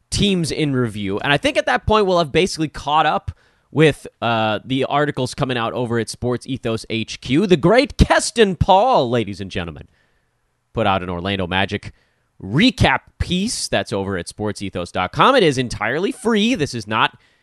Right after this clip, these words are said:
in any kind of premium thing, so you can check in on that. It breaks down how every player did, the coach, the team, et cetera. And it's a fantastic,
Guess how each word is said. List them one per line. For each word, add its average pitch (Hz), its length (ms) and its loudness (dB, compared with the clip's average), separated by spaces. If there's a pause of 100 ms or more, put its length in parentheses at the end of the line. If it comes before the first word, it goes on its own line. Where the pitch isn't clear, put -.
(140)
in 120 100 -4
any 135 160 -2
kind 135 200 -2
of - 80 -6
premium 139 320 -2
thing, 151 240 0
so - 80 -10
you 117 80 -8
can 98 100 -12
check 120 180 -2
in 117 120 -2
on 117 100 0
that. 120 220 0
It 90 80 -10
breaks 101 200 -6
down 104 200 -4
how 95 100 -4
every 95 240 -6
player 101 400 -6
did, 98 500 -6 (380)
the - 60 -16
coach, 135 460 -2
the - 40 -14
team, 143 420 -4
et 104 120 -4
cetera. 120 500 -2 (1080)
And 117 160 0
it's 120 140 -2
a 113 60 -4
fantastic, 151 720 0